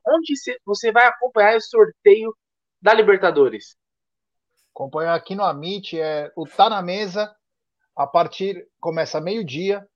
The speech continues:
Speaker 2: a partir das treze horas já entra o sorteio ao vivo, então nós vamos continuar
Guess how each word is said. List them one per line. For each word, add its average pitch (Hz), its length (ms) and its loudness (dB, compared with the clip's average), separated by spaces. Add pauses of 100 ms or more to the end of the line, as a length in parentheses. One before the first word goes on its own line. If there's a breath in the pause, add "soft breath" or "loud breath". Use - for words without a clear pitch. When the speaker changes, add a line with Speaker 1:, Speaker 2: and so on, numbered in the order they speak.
(260)
Speaker 2:
a 143 80 -4
partir 165 500 -6
das 175 340 2
treze 180 380 -2
horas 170 300 2
já 160 260 0
entra 180 240 -8
o 165 60 -10
sorteio 175 480 -6
ao 160 240 2
vivo, 156 280 -12
então 165 200 -6
nós 156 160 -8
vamos 175 180 -10
continuar 160 680 -8